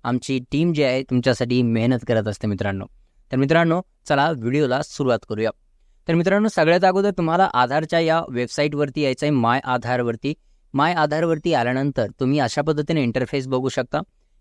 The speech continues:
या ठिकाणी आल्यानंतर मित्रांनो, तुम्हाला log in वरती क्लिक करायचं आहे. log in वरती क्लिक केल्यानंतर तुम्हाला या ठिकाणी जे आहे तुमचा आधार नंबर आणि या ठिकाणी आधार नंबर टाकायचा आहे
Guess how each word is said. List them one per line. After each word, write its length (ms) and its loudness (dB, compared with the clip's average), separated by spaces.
या 120 4
ठिकाणी 300 2
आल्यानंतर 420 2
मित्रांनो, 400 0
तुम्हाला 400 0
log 420 0
in 80 0
वरती 260 0
क्लिक 300 -2
करायचं 360 0
आहे. 60 -2
log 220 4
in 80 2
वरती 240 2
क्लिक 340 0
केल्यानंतर 500 0
तुम्हाला 340 0
या 180 2
ठिकाणी 400 -2
जे 100 0
आहे 200 0
तुमचा 380 0
आधार 420 2
नंबर 380 0
आणि 340 2
या 200 4
ठिकाणी 300 0
आधार 300 0
नंबर 280 2
टाकायचा 420 2
आहे 40 2